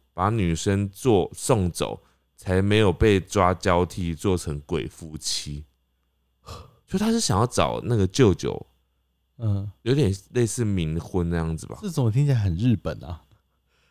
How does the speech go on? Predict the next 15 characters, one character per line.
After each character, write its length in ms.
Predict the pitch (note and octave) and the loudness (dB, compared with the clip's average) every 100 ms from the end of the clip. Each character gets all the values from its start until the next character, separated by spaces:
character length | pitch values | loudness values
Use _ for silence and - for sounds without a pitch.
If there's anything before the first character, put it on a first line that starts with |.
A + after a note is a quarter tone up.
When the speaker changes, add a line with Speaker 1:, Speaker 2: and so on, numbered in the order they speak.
| - | -4
Speaker 2:
他 60 | F#3+ | 0
说 160 | G3 | 2
是 140 | F#3 G3+ | 2 2
没 140 | C#3+ | 4
有 140 | D3+ E3 | 6 4
脸， 300 | D3+ G#2 E2 | 4 0 0
只 140 | B2+ | 2
有 60 | C#3 | 2
嘴 240 | - G2 | 4 0
巴 200 | G2+ A2+ | 2 0
的。 220 | A2 G#2+ A#2+ | 2 0 0
Speaker 1:
嗯， 240 | G#2+ F#2 | -2 2
很 200 | G#2+ G#2+ | 4 4
日 220 | D3 E3 | 4 2
本。 340 | A2+ F2+ G#1+ | 4 0 0